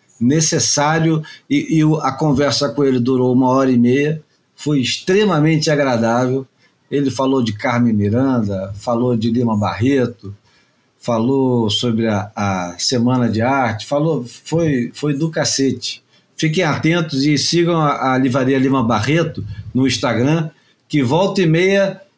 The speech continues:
tem, tem lançamento lá com presença do, dos autores ou tradutores e vale a pena. Enfim.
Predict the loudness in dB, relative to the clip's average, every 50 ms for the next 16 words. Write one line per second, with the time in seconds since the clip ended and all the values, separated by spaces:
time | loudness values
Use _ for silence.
0 | _ _ _ 0 0 2 2 2 4 4 4 2 2 2 0 0 -2 -4 -8 -16
1 | -20 -20 _ _ -2 0 2 2 2 2 0 0 0 2 2 4 4 2 2 0
2 | 0 0 0 0 2 2 0 0 -2 -4 -8 -16 _ _ _ _ _ _ _ _
3 | _ 0 2 2 2 2 0 0 0 0 2 2 2 2 0 0 0 -2 -2 0
4 | 0 2 2 2 0 0 0 0 0 0 2 2 0 0 0 0 0 2 2 2
5 | 2 0 0 0 0 0 0 -2 0 0 0 -2 -2 -2 0 0 2 2 2 2
6 | 2 0 0 0 0 0 0 0 0 0 0 0 0 0 -2 -4 -6 _ _ _
7 | _ _ _ _ _ _ _ _ _ _ _ _ _ _ _ _ _ _ _ _
8 | 0 0 0 0 0 0 -2 -2